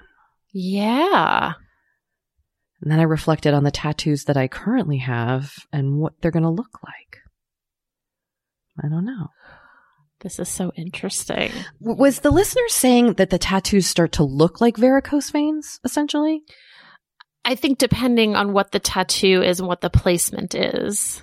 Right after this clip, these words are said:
Speaker 2: So I shouldn't get, like, a long vein tattooed on my leg? Like, that would be,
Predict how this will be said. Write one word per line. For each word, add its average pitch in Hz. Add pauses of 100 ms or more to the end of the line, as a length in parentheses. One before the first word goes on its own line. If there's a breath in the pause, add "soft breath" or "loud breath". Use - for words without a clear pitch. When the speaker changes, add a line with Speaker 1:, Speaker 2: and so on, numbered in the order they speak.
(100)
Speaker 2:
So -
I 180
shouldn't 180
get, 170
like, 143
a 160
long 135
vein 131
tattooed 135
on 127
my 123
leg? 143 (180)
Like, 147
that 147
would 131
be, 117